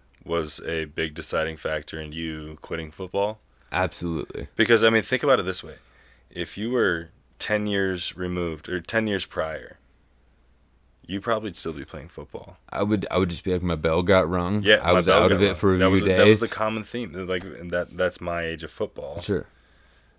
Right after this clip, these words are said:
Speaker 1: And even before, it was just like, "Oh, yeah, I got my bell rung." It was just this, like,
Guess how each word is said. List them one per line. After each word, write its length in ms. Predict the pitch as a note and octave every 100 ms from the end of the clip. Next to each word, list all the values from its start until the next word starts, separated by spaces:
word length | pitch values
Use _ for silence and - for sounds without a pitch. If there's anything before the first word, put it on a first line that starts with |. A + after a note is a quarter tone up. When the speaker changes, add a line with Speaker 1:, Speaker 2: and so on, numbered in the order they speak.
| _
Speaker 1:
And 160 | F2 F2+
even 180 | F2+ F2
before, 680 | E2+ - A#2 F2+ - G2+ - _ _ _ _ _ _ _ -
it 80 | F2+
was 100 | F2
just 140 | E2+
like, 100 | G2+
"Oh, 120 | B2+
yeah, 220 | C3 A#2 A2+
I 80 |
got 140 | A2 A2
my 100 | G#2+
bell 220 | F2 E2
rung." 260 | E2+ F2 F2 _ _ _ _ _ _ _ _ _ _ _
It 100 | G2
was 140 | G2 F2+
just 180 | F2+
this, 220 | G2 F2+ -
like, 300 | F2 E2